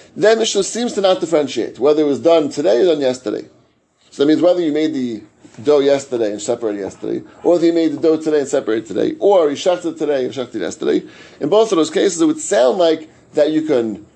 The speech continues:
now bring the, the matanos to the Kohen Yontif.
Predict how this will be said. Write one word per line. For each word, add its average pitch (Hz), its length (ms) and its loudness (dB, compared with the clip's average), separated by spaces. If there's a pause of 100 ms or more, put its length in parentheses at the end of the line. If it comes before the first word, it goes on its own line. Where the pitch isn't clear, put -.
(140)
now 160 220 2
bring 165 520 0
the, 139 380 -2 (880)
the 120 380 0 (220)
matanos 160 500 2
to - 40 -4
the 139 80 -4
Kohen 170 320 2
Yontif. - 460 -8